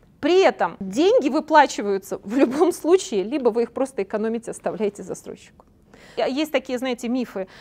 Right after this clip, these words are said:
А, вот мы пришли без агента, поэтому снизьте нам цену, значит, на жилье. Ребят, если они могут, они снизят вам и с агентом. И, причем агент, э, может правильно подвести к снижению цены.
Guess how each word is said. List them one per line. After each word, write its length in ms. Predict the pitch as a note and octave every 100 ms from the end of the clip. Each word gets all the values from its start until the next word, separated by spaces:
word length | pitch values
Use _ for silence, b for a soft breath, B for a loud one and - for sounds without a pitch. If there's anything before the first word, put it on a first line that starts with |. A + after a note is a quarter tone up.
| B
А, 280 | - F#3+ F#3
вот 200 | G3 C4+
мы 120 | C4+
пришли 320 | B3+ A#3+ - A#3
без 160 | A#3
агента, 440 | B3+ F#4+ B4 B3+ A#3+ -
поэтому 320 | A#3 A#3+ B3
снизьте 460 | A#3 D4+ F4 G#3+ C4
нам 320 | A#3 C4+ C4
цену, 640 | - B3 A#3+ A#3 G#3 - - -
значит, 360 | G3 F3+ - -
на 60 |
жилье. 360 | G3 G3 E3+ G3 - _ - b b _
Ребят, 320 | - A3+ G#3+ G#3+
если 180 | G#3
они 220 | G#3 G3+ F#3+
могут, 460 | G3 A3+ G#3 - _ _
они 240 | F3+ G3
снизят 500 | G3+ - F#3+ F#3+ F3+
вам 200 | F#3 F#3
и 20 | F3+
с 100 | E3+
агентом. 480 | E3 D#3+ E3 F#3+ - b _
И, 160 | G3 G3
причем 360 | F#3+ - B3
агент, 340 | A3 A#3+ B3 - - - - _ - E3+ b -
э, 320 | - F3+ F#3+ F#3+
может 320 | G#3+ B3 A3+
правильно 420 | - G#3+ G#3+ G#3+ G3+
подвести 480 | G3+ F3 G3 -
к 60 | G3+
снижению 480 | - F#3+ E3+ E3+ F3
цены. 320 | - -